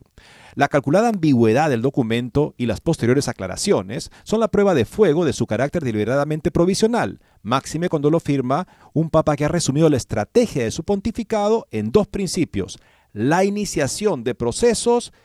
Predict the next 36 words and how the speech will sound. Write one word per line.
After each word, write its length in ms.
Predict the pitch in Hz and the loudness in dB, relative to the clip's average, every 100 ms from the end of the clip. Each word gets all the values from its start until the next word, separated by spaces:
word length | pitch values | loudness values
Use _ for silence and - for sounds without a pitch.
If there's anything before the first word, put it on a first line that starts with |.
| _ - | _ -6
y 100 | 233 | 0
la 100 | 220 | 0
superioridad 520 | 233 208 180 170 175 | 2 2 2 2 2
del 200 | 165 127 | 0 -2
tiempo 460 | 190 202 165 196 226 | 0 0 2 -2 -4
sobre 220 | - 113 | -2 -2
el 60 | 120 | 0
espacio. 520 | - - 196 - 101 | -2 0 0 -2 -4
O 40 | |
sea, 360 | - 120 117 110 | -2 -2 -2 -4
no 180 | 107 117 | -4 -4
hay 80 | 143 | -2
que 100 | 208 | -2
controlar 360 | 214 185 185 | -2 0 -2
espacios, 640 | 190 - 147 - 170 226 - _ _ | -4 -2 -4 -2 -6 -6 -14 _ _
hay 180 | 139 156 | -4 -4
que 300 | - 196 220 _ | -4 -6 -6 _
iniciar 440 | - 98 92 180 196 | -6 -6 -2 -2 0
procesos 420 | 202 - 185 196 | -2 0 -2 -2
porque 220 | 147 113 | -2 -2
con 140 | 110 107 | -2 -4
el 120 | 107 | -4
tiempo 560 | 202 220 196 214 247 285 _ _ | 0 0 0 -2 -2 -2 _ _
se 180 | - 113 | -6 -2
llegará 400 | 107 107 123 143 | 0 0 0 0
a 140 | - 104 | -2 -2
más 380 | 175 233 - - | 0 -2 -4 -4
de 100 | 101 | -4
lo 60 | |
que 100 | 98 | -4
se 120 | - | -4
llegará 260 | 120 120 120 | -2 0 -2
tratando 340 | 117 110 107 | -2 -4 -2
de 40 | 117 | 0
controlar 520 | 123 123 104 95 107 - _ _ _ - | 0 0 0 0 -4 -10 _ _ _ -4
espacios. 640 | 131 - - - - _ | -4 -4 -16 -20 -20 _